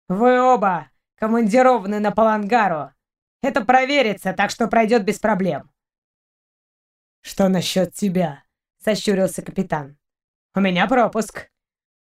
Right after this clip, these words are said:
До того, как свяжется Селен, нам нужно добраться до носителя».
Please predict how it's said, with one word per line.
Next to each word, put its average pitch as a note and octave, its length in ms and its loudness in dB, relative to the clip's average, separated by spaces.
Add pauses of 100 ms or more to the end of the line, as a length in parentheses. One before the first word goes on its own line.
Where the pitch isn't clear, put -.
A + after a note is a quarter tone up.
(180)
До F#3+ 300 0
того, A#3+ 340 0
как G3 180 -2
свяжется G#3+ 640 -2
Селен, F#3 720 -2 (440)
нам G#3+ 180 0
нужно A3 320 2
добраться G#3+ 520 0
до G3+ 120 0
носителя». F3 800 -4